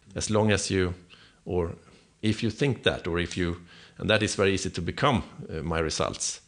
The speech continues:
In the long term, it will break you down because the negative feelings will, they are tougher to, to,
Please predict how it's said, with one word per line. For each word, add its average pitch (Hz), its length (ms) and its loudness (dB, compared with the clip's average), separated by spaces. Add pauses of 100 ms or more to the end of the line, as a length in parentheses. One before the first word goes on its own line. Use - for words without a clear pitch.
(120)
In 90 180 -2
the 92 60 0
long 101 300 0
term, 82 240 -4
it 80 120 -12
will 82 120 -10
break 78 260 -6
you 73 60 -8
down 52 280 -10 (180)
because 90 220 -4
the 101 80 -2
negative 101 680 4
feelings 85 400 2
will, 90 220 2 (340)
they 85 160 0
are 82 140 0
tougher - 380 -4
to, 82 260 -2
to, - 160 -8